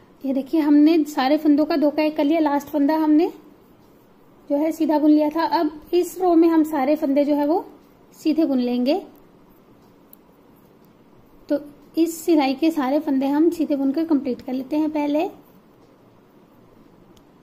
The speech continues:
तो ये हमने सारे फंदे सीधे बुन लिए। अब इस सिलाई में हमने जैसे वहाँ पे फंदे बढ़ाए थे, यानी कि हमने एक फंदे को बुना था, फिर हमने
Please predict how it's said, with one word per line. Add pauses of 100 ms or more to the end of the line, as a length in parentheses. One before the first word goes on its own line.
(1900)
तो
ये
हमने
सारे
फंदे
सीधे
बुन
लिए।
अब
इस
सिलाई
में
हमने
जैसे
वहाँ
पे
फंदे
बढ़ाए
थे, (540)
यानी
कि
हमने
एक
फंदे
को
बुना
था,
फिर
हमने